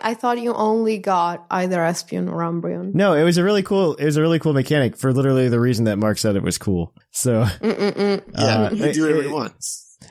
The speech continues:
Speaker 2: like, literally, X D and Gale of Darkness are some of, I think, the most underrated Pokemon games, mostly 'cause they get forgotten because Pokemon hasn't cl-,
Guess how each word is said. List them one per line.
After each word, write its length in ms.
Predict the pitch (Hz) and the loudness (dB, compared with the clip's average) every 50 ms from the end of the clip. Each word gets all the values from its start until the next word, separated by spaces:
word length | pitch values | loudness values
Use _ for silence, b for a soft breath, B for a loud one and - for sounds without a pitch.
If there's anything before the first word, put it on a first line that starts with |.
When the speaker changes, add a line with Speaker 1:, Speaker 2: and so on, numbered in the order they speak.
| B - | B -2
Speaker 2:
like, 160 | 147 151 139 | -2 0 0
literally, 400 | 139 160 180 196 202 202 196 175 | 2 2 2 2 2 2 2 2
X 220 | 139 147 160 - 156 | 2 0 0 0 0
D 260 | 135 151 156 160 160 | 2 2 2 2 2
and 140 | 151 135 120 | 2 2 2
Gale 220 | 107 127 131 131 | 2 2 2 2
of 80 | 131 113 | 2 2
Darkness 480 | 104 113 110 110 - 131 131 131 - | 2 0 0 0 2 0 2 2 2
are 120 | 127 113 113 | 2 2 2
some 220 | - - 131 127 | 2 2 2 2
of, 280 | 131 131 123 117 104 104 | 2 2 2 0 -2 -2
I 180 | - 113 117 | -2 0 0
think, 240 | 110 - 127 120 113 | 0 0 0 -2 0
the 80 | - 117 | 0 0
most 260 | 110 113 113 110 - - | 0 2 0 0 -2 -4
underrated 600 | 107 110 117 117 127 127 131 135 135 139 143 127 | -2 0 0 2 2 2 2 2 2 2 0 0
Pokemon 440 | 135 139 139 131 139 139 139 143 139 | 0 0 0 2 2 2 2 2 2
games, 200 | 147 147 143 131 | 2 2 2 2
mostly 240 | 190 214 214 214 | 0 0 0 0
'cause 160 | 190 - 175 156 | 0 0 0 0
they 120 | 160 147 | 0 0
get 140 | 123 135 - | 0 0 0
forgotten 420 | - 123 107 120 113 107 107 110 | 0 0 0 2 2 2 2 0
because 520 | 95 110 107 - 113 104 101 101 95 - - | 0 0 -2 0 0 0 2 0 0 -2 -4
Pokemon 460 | - 123 123 120 - 117 113 110 104 | -2 -2 -2 0 0 0 0 0 2
hasn't 400 | 104 107 98 101 104 - - - | 0 0 0 0 -2 -4 -4 -6
cl-, 160 | 110 113 - | -6 -6 -6